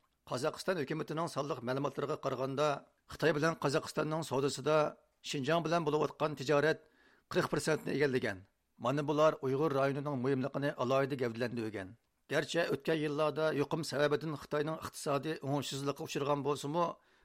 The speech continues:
O'rta Osiyoga solgan mablag'i davomli ko'paygan. Ikki ming yigirmanchi yilda solgan mablag'i yetmish milliard dollarga yetgan. Mehmet To'xtay Atavulla Xitoyning O'rta Osiyo davlatlari bilan yangi hamkorlik davri echishdagi maqsadi haqida to'xtalib,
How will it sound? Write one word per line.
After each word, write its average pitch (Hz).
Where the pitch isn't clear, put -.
O'rta 160
Osiyoga 147
solgan 143
mablag'i 139
davomli 139
ko'paygan. 120
Ikki -
ming 165
yigirmanchi 147
yilda 151
solgan 143
mablag'i 139
yetmish 143
milliard 151
dollarga 139
yetgan. 123
Mehmet 139
To'xtay 156
Atavulla 143
Xitoyning 143
O'rta 143
Osiyo 143
davlatlari 139
bilan 147
yangi 131
hamkorlik 156
davri 135
echishdagi -
maqsadi 123
haqida 151
to'xtalib, 151